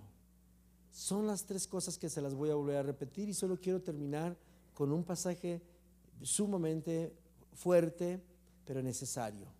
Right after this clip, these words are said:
Los tres aspectos del mal trabajo en los cuales tenemos que tener mucha precaución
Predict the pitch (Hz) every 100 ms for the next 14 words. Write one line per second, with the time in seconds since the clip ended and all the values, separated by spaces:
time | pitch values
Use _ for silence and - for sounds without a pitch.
0 | - - - - - 147 151 - 262 269
1 | 294 - - 220 - 196 165 156 160 202
2 | 233 233 233 202 147 - 139 170 - -
3 | - - - - - - - - 147 143
4 | 139 - 214 247 247 214 202 202 196 196
5 | 180 170 170 214 - 208 202 190 160 175
6 | 147 156